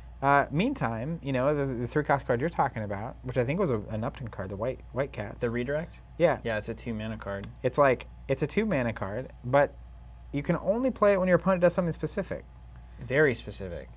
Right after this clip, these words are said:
Speaker 1: And
Speaker 2: And there was
Speaker 1: so
Speaker 2: a number of times where you played cards that just didn't have a target.
Speaker 1: Yeah.
Speaker 2: And I was like, "Well, I can't redirect that."
Speaker 1: It makes sense, some of the questions you were asking now.
Speaker 2: Yeah, right. <laughs>
Speaker 1: Like, "Does that target anything?" It's like, "What do you, wh-,
Speaker 2: What are
Speaker 1: why?"
Speaker 2: you,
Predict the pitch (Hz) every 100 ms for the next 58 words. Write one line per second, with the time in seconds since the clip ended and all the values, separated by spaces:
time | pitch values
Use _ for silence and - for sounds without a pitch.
0 | - 190 127 165 156 131 135 147 131 123
1 | 120 117 113 104 - - 117 120 127 -
2 | 123 110 - 120 110 101 90 117 - 113
3 | 107 107 107 95 104 117 180 - - -
4 | - - 123 107 113 113 107 104 110 143
5 | - - 127 - 127 131 135 139 131 156
6 | 101 - 123 147 147 151 131 - 117 101
7 | - 117 - 98 92 95 - - 120 120
8 | 131 135 135 127 127 127 117 - 131 123
9 | 143 135 202 151 180 185 185 175 196 180
10 | 113 127 185 165 - 120 123 - 147 156
11 | 170 131